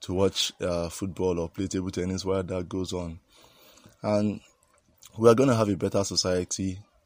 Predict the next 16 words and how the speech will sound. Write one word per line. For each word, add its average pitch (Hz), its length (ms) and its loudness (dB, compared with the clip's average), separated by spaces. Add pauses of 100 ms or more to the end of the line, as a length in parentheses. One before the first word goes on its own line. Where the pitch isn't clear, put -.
(360)
uh, 80 360 -6
for - 200 -12
crying 92 280 -4
out 87 100 -4
loud. 82 340 -6 (380)
So 95 420 -6 (320)
I 92 220 -2
know 110 220 2
that 90 360 -4 (120)
all 104 160 0
of 98 100 -2
us 98 140 -2
are 85 100 -2
playing 104 380 2
this 101 260 0
role, 95 380 2